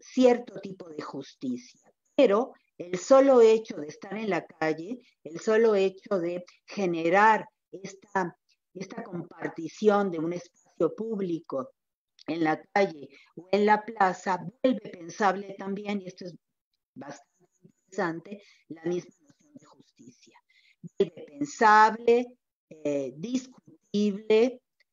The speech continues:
y sobre todo, es, y sobre todo discutible o pensable o reflexionable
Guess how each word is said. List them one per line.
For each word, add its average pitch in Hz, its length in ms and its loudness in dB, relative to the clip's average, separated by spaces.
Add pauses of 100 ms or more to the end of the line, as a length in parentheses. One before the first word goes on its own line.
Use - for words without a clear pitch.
(360)
y 220 320 -2
sobre 175 580 2
todo, 202 680 2 (140)
es, 151 500 -8 (1900)
y - 260 -4 (100)
sobre 185 520 2
todo 208 560 0
discutible 247 960 -4
o 160 200 6
pensable 180 640 -2
o 165 100 2
reflexionable 170 880 -8